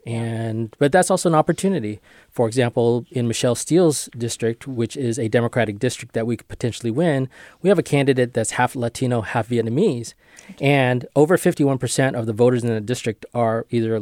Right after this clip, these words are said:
when you combine Latinos and Vietnamese, that's over fifty-one percent of the district. So she has a tremendous opportunity to take that seat from Michelle Steele, who's been one of the most, uh, outspoken supporters of, uh, M T G and Trump,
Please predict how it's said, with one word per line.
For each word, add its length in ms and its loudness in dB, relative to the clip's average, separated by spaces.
when 260 -2
you 60 -2
combine 400 0
Latinos 420 -2
and 100 -6
Vietnamese, 440 2
that's 180 -8
over 220 -2
fifty-one 400 -4
percent 300 -6
of 100 -6
the 60 -6
district. 360 -2
So 240 -2
she 180 2
has 140 6
a 60 -2
tremendous 800 0
opportunity 640 0
to 140 -18
take 220 -4
that 140 -4
seat 160 -6
from 160 -6
Michelle 240 -6
Steele, 260 -2
who's 200 0
been 180 2
one 180 4
of 100 4
the 80 2
most, 440 0
uh, 240 -2
outspoken 800 4
supporters 680 2
of, 640 -6
uh, 200 -2
M 140 -2
T 160 0
G 440 4
and 140 -2
Trump, 420 -2